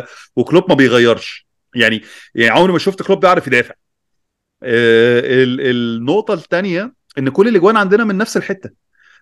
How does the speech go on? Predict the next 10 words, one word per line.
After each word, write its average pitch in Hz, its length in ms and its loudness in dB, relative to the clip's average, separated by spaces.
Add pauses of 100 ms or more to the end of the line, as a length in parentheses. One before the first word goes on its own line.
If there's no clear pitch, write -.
ما 131 160 2
يعني، 135 520 2
آه، 117 800 2
الكسندر 180 540 2
ارنولد 185 360 0 (340)
في 147 80 -8
الحمام 147 560 -2
مفهوم 135 460 0
كمدافع، 117 560 0
بس 113 340 -8